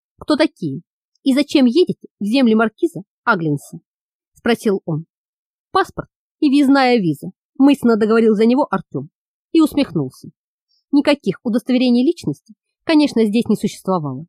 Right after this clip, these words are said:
Людям верили на слово, а кто хотел скрыть своё имя, скрывал. И никого это не волновало. "Я Меор Тимал. Это мои люди.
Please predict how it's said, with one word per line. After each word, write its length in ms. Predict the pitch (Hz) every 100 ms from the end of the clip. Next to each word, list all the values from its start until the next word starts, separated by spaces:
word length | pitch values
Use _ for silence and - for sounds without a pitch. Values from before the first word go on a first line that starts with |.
| _ _ _ _
Людям 360 | 285 330 302 294
верили 300 | 339 214 180
на 200 | 196 151
слово, 360 | - 151 151 185 _ _
а 80 | -
кто 160 | - 339
хотел 280 | 320 320 302
скрыть 300 | - 277 -
своё 220 | 285 294 -
имя, 260 | 320 175 -
скрывал. 480 | - 262 220 147 139 _ _ _ _
И 100 | 339
никого 360 | 339 349 359 226
это 200 | 160 165
не 140 | 254 262
волновало. 580 | 240 220 190 135 147 156 _ _ _ _ _ _ _
"Я 140 | 220 254
Меор 320 | 262 349 427 _ _ _
Тимал. 360 | 269 196 139 - _ _ _
Это 160 | - 285
мои 240 | 262 233
люди. 280 | 160 139 196